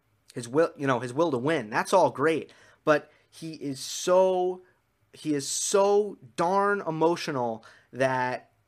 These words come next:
he gets so hard on himself and loses confidence. And it, it, he just, he kinda seemed like a mess at the A T P Cup.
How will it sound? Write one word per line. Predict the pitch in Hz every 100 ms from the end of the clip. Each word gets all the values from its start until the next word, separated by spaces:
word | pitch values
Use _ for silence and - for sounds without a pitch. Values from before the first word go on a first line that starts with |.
| _
he | - 135
gets | 143 -
so | 190
hard | 185 180 170
on |
himself | 139 131 143 131
and | 131
loses | 143 127
confidence. | - 135 131 123 113 -
And | 127 123 123 - _
it, | -
it, | - 143 139
he | 135
just, | 165 196 147 -
he | -
kinda | 147 - 208 190
seemed | 190 160
like | 143
a | 131
mess | 135 127 117
at |
the | 117
A | 110
T | 107 104
P | 110
Cup. | - 98 -